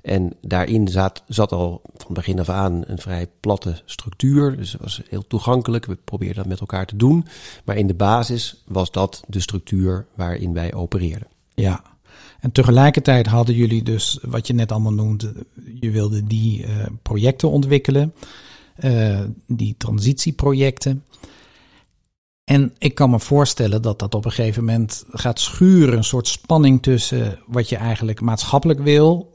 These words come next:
Speaker 2: terwijl je zelf nog in zekere zin redelijk traditioneel bent georganiseerd. Klopt dat? En, en wat was eigenlijk het eerste wat je intern ging aanpakken qua, qua organisatie?
Speaker 1: Nou, er waren een paar,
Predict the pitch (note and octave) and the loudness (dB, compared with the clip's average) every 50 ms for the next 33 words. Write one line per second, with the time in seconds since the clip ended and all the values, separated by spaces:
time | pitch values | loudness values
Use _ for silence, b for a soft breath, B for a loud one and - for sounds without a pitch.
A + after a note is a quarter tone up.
0 | _ _ - C#3+ C3 C3 A#2+ A#2+ A2+ A2+ A2+ G#2+ G#2+ G#2 A2 B2 A#2+ - D3 C3 | _ _ -6 -4 0 0 2 2 2 0 0 0 0 0 0 0 0 0 -2 -2
1 | - C#3 C3+ B2+ C3 C3 C3 C3+ C#3 C3 B2+ C#3 C#3 C3+ C3 C3 B2+ C3 C3 C3 | 0 0 0 0 0 -2 -2 -2 -4 -2 0 0 0 0 -2 -2 -2 -2 -2 -2
2 | C3+ C3 - - C3+ C#3 C3 B2+ - D3 C#3 C3+ C#3 C3 B2+ C3 C3 B2 - - | -2 -4 -4 -6 -4 -4 -4 -4 -4 -4 -2 0 0 0 0 0 -2 -4 -4 -4
3 | - C3+ B2 - C#3 C#3 C#3 C3+ D3+ C#3+ B2+ A2 G2+ - - - b b b b | -4 -2 -2 0 0 2 2 2 2 2 2 2 0 -2 -8 -18 b b b b
4 | b b b b b b b b b b b b _ _ - - C#3 D#3+ - - | b b b b b b b b b b b b _ _ 2 4 4 4 4 0
5 | F#3 G#3+ - - - - - - D3 C#3+ C3+ C3+ - C#3+ C#3 C#3+ C#3+ - C#3+ C#3 | -2 -2 -2 -6 -16 -18 -8 -4 -2 -2 0 0 0 0 2 2 2 2 2 0
6 | C3 C#3 C#3+ C#3 C#3 C3+ C#3+ B2+ - - C#3+ D3 D#3 D3+ - - D3+ C3+ C#3 C3 | 2 2 2 2 2 2 2 0 2 2 4 6 6 4 4 0 -2 -2 -2 -2
7 | - C3+ - D#3 D3 C3+ - - E3 E3+ F#3+ F#3 D3+ - A#2 A#2 G#2+ - G#2 G#2 | -2 -4 0 2 2 2 4 4 4 4 4 4 2 0 -2 -4 -2 -4 -4 -4
8 | A2 - - A2 - - B2 - - A#2+ B2 B2 A#2+ B2 - _ - B2+ B2+ A#2+ | -4 -4 -6 -6 -6 -8 -14 -10 -6 -4 -2 -2 -4 -4 -8 _ -6 -6 -4 -2
9 | A#2+ B2 A2+ - C3+ B2+ A#2+ B2+ C3 C3 B2 A#2 - - B2+ C3 - _ _ _ | -2 -2 0 2 2 2 4 4 4 4 2 0 -2 -8 -12 -16 -16 _ _ _
10 | _ _ _ - B B B B B B B B B B _ G2 F2+ E2+ F#2 G#2 | _ _ _ -20 B B B B B B B B B B _ -6 -4 -2 0 0
11 | A2 A2 A2 G#2+ - - A#2 B2 B2 B2 B2 A2 - | 0 0 -2 -4 -4 -4 -4 -4 -4 -4 -6 -8 -10